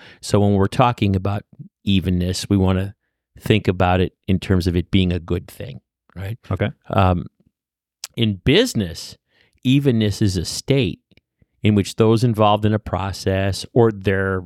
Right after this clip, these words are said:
Speaker 1: invested in the outcome can count on inputs, processing, and outputs, you know, the gazintas and the gazoutas, so
Speaker 2: Yeah.
Speaker 1: to speak,
Speaker 2: Yep.
Speaker 1: that are regular, consistent, and predictable.
Speaker 2: Okay.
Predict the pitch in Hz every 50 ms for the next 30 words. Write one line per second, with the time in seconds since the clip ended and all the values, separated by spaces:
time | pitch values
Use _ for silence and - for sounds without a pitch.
0 | - _ - 98 101 92 101 101 98 - - 101 95 - - - - 98 98 92
1 | 92 87 98 - - 92 92 90 87 - - 90 90 92 92 101 - _ - -
2 | - - - _ _ - 120 110 - - - - - 151 170 170 143 110 95 98
3 | 92 - - 107 110 117 123 - - 131 131 139 - - - - - _ _ _
4 | _ _ _ _ _ _ - _ - - 101 95 95 98 - - 107 101 - -
5 | 120 120 127 127 117 107 98 95 90 85 - - - 76 - 113 - - - -
6 | - - _ _ _ _ _ _ _ _ _ _ _ _ _ _ _ _ _ _
7 | _ _ - 92 98 104 107 120 147 156 - 95 87 101 98 95 87 98 107 104
8 | 104 - 120 107 98 113 110 110 110 104 117 104 92 95 87 80 85 87 87 -
9 | - - - 95 95 85 - - 76 80 - - 117 117 - - - - - -
10 | _ - 113 107 104 95 92 87 90 101 110 123 123 117 123 131 123 127 139 139
11 | - - - 95 87 - - - - 101 101 - - - 107 - - _ - 92
12 | 90 87 85 - - - 92 82 78 - 92 82 - - _ - - - - -
13 | - - 98 - - 104